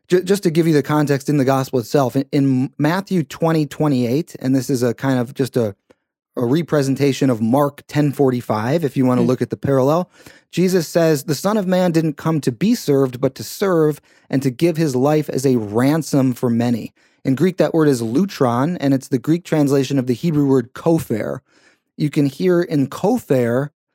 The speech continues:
Speaker 1: K P R, K-P-R, right? That comes from the root lechaper, which means to atone. And that language is going all the way back to Leviticus, like Leviticus sixteen, where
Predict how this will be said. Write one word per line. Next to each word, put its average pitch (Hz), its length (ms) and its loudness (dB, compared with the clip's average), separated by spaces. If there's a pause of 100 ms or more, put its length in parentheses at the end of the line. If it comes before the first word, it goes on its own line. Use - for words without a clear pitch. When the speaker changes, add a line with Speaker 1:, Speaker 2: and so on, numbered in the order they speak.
(260)
Speaker 1:
K 190 280 0
P 180 300 -2
R, 117 460 -2
K-P-R, 139 1120 -2 (200)
right? 131 260 0 (360)
That 151 240 0
comes 165 220 0
from 160 180 2
the 143 100 2
root 151 380 2
lechaper, 139 920 0 (200)
which 135 220 -2
means 143 260 2
to 135 200 0
atone. 107 640 -4 (920)
And 131 380 0 (300)
that 160 220 0
language 175 420 0
is 131 100 0
going 151 260 2
all 160 120 2
the 190 60 4
way 202 80 2
back 175 180 2
to 170 100 -2
Leviticus, 151 560 2
like 120 140 -2
Leviticus 135 440 0
sixteen, 143 760 -2
where 117 280 0